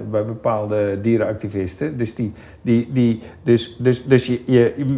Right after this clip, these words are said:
maar w-, het punt is, met dat merk zet je jezelf in de kijker. En ik denk dat het inderdaad een corri-, dat er dan een corrigerend mechanisme ontstaat. Dus van, ja,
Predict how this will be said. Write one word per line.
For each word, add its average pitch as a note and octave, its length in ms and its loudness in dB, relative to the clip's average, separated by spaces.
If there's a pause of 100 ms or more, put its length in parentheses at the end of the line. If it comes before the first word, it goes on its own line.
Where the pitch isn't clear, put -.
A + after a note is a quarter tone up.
maar B2+ 240 6
w-, A#2+ 260 -2
het B2 140 -4
punt D#3 200 4
is, A#2 220 -6
met C#3 180 0
dat A#2+ 180 0
merk C#3+ 500 4 (180)
zet D#3 300 2
je C3+ 140 2
jezelf A2+ 560 4 (340)
in C#3 160 4
de A#2+ 80 4
kijker. D3+ 560 2 (580)
En C3 220 2
ik D3+ 140 0
denk D3 180 2
dat C3+ 140 -2
het C3+ 120 -4
inderdaad B2+ 460 0
een A2+ 180 0 (100)
corri-, A#2+ 400 2
dat A#2+ 200 2
er A#2 80 -4
dan A#2+ 160 4
een A2 120 -2
corrigerend A2 560 0
mechanisme A2 520 -2
ontstaat. A#2+ 520 -4
Dus A2+ 140 -4
van, A2 260 -4
ja, G2 240 -2